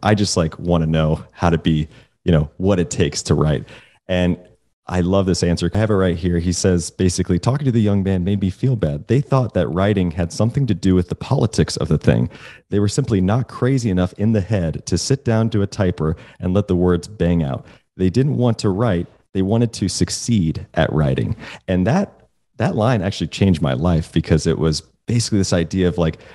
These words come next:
you know, at the time I was a touring musician, as you mentioned, and it, I came to the realization that to be successful in that endeavor, you had to travel constantly.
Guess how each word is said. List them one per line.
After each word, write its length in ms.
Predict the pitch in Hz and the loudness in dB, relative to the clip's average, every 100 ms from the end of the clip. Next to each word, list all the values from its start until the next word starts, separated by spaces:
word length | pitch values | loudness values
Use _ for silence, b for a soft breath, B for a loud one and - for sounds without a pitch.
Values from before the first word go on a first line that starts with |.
| B B _ | B B _
you 80 | - | -2
know, 80 | 95 | 0
at 100 | 87 | 2
the 60 | 87 | 0
time 220 | 101 87 | 0 0
I 40 | |
was 100 | 82 | 0
a 40 | 82 | 0
touring 240 | 87 82 | 0 0
musician, 380 | 80 92 - 85 | 0 -2 0 -2
as 100 | 82 | 0
you 60 | |
mentioned, 480 | 85 87 85 87 80 | 2 2 0 0 0
and 180 | 80 78 b b b _ _ - | 0 -2 b b b _ _ -6
it, 100 | 90 | -4
I 80 | 101 | -2
came 160 | - 113 | 0 0
to 60 | |
the 80 | 87 | 2
realization 540 | 85 82 78 80 85 | 0 0 -2 -2 0
that 160 | 80 78 | 0 0
to 60 | 80 | -2
be 380 | 92 90 87 - | -2 0 0 -2
successful 580 | - 87 - 151 - 90 | -6 -4 -2 -2 0 0
in 60 | |
that 120 | 85 82 | 2 0
endeavor, 320 | 80 - 90 | 0 0 2
you 60 | |
had 60 | 82 | 0
to 80 | 78 | -2
travel 400 | - 78 85 92 | -4 0 2 2
constantly. 720 | 98 92 - 87 82 87 85 | 2 0 -2 -2 0 2 0